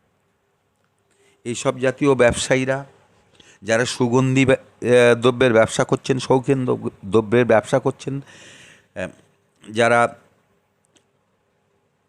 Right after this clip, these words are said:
খাদ্যশস্যের ব্যবসা করছেন, তাদের এ মাসটা তেমন ভালো যাবে না,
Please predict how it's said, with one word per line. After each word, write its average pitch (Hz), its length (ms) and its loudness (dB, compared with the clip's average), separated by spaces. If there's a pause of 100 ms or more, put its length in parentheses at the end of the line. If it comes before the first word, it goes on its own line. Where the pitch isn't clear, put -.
(200)
খাদ্যশস্যের 131 720 -2
ব্যবসা 123 300 0
করছেন, 143 380 -6
তাদের 110 380 0
এ 95 60 -4
মাসটা 98 280 -2
তেমন 110 380 -4 (1200)
ভালো 90 260 -4
যাবে 67 240 -6
না, 58 160 -10